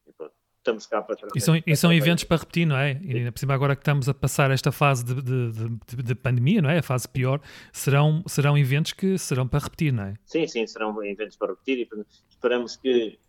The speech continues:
Speaker 1: nós temos uma filarmónica muito boa, muitos, com muitos jovens que, que é, é de Saúde de Arte, eh, foi, fizeram, lançaram um C D, ainda não fiz-, não o fizeram publicamente por causa disto da pandemia,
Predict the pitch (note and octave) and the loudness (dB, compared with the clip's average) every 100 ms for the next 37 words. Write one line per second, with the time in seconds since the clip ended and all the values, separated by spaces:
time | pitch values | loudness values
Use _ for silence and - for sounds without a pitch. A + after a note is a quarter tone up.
0 | _ A2+ B2 B2 A#2+ A2 A#2+ A2+ A#2 A2 | _ -2 -2 0 -4 -2 -4 0 2 2
1 | A2 A#2 A2+ G#2+ A2 A2 G#2+ F#2+ G#2+ B2 | 4 0 0 0 0 -2 -4 0 6 8
2 | A#2 A2+ G#2+ - - - G#2+ A#2+ A2+ - | 6 4 -8 -10 -14 -6 -4 -4 -6 -6
3 | G#2+ G#2+ A2 A2+ G#2+ - G#2 G2 G2 F2+ | 2 4 4 2 -6 -6 -2 -2 -2 -8
4 | _ _ _ - _ G#2 G2+ G2 F#2 F#2 | _ _ _ -20 _ 2 4 6 6 4
5 | F#2 G2+ G2 F#2 - A2 G2 F2+ G2 G2+ | 4 0 -2 -16 -6 -2 -2 -2 0 0
6 | G#2 - A2 G#2 G2+ - A#2 A2+ A#2 - | -2 -10 -4 -2 -2 2 2 2 -8 -14
7 | A2 G#2 A2+ A2+ A2 A2 _ _ _ G#2 | -6 0 2 2 -2 -8 _ _ _ 0
8 | G#2+ G#2+ A2+ A2 G#2+ - A2 G2+ A2 A2 | 0 2 2 2 -2 -2 -2 2 4 2
9 | A2+ A#2 A#2 A2+ A2+ A2 A#2 A#2 - A#2 | 2 -4 -4 -10 -14 -12 0 0 0 -2
10 | A2 A2 G#2+ G#2+ G#2+ G2+ G#2+ G#2+ G2 G#2 | 0 0 0 -4 -4 -2 -2 -2 -4 -8
11 | G#2 G2+ G2 G2 - G2+ G2 F#2+ G#2+ C3 | -2 -2 0 -8 -8 -8 -6 -6 -4 -4
12 | C3+ | -4